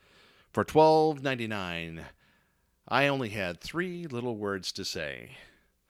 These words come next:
Sign me up. I'm all for it. I already have Hulu right now. It's one of my favorite subscription services, so much so that I drop Amazon and Netflix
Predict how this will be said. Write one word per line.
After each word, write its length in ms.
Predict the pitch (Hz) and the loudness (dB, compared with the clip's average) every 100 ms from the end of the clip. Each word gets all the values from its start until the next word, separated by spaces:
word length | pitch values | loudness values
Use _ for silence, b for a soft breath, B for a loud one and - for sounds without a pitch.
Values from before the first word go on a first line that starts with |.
| _ _ _ _ | _ _ _ _
Sign 840 | - - 143 160 170 180 180 175 156 - | -8 0 2 4 4 2 0 -2 -6 -12
me 680 | 98 113 127 127 127 127 117 _ _ | -6 0 2 2 2 0 -4 _ _
up. 320 | 107 92 - - - _ _ _ _ - | -2 -2 -4 -18 -20 _ _ _ _ 0
I'm 160 | 123 | 6
all 180 | 170 165 | 8 8
for 320 | - 147 127 | 8 4 4
it. 260 | 78 - - _ _ | 2 -6 -20 _ _
I 80 | 113 | 8
already 200 | 170 180 | 8 10
have 180 | 180 156 | 8 8
Hulu 280 | 170 165 151 | 6 6 6
right 200 | 139 131 | 4 4
now. 180 | 139 | 2
It's 140 | 131 - | 2 0
one 100 | 135 | 0
of 60 | |
my 80 | 123 | 0
favorite 320 | 113 131 117 | 2 2 2
subscription 420 | 113 - 127 - 107 | -8 -6 -6 -4 0
services, 540 | 117 101 - 104 - B B - | 0 0 -2 -4 -4 B B 0
so 220 | - 175 | 6 6
much 180 | 170 - | 6 6
so 180 | 147 143 | 6 6
that 120 | 123 | 6
I 300 | 120 117 113 _ _ - - | 4 2 -4 _ _ -20 -18
drop 320 | 95 117 117 | 0 2 2
Amazon 460 | 107 117 113 110 107 | 0 -2 -2 -2 -2
and 100 | 95 | -2
Netflix 500 | 110 - 98 - | -4 -2 -6 -6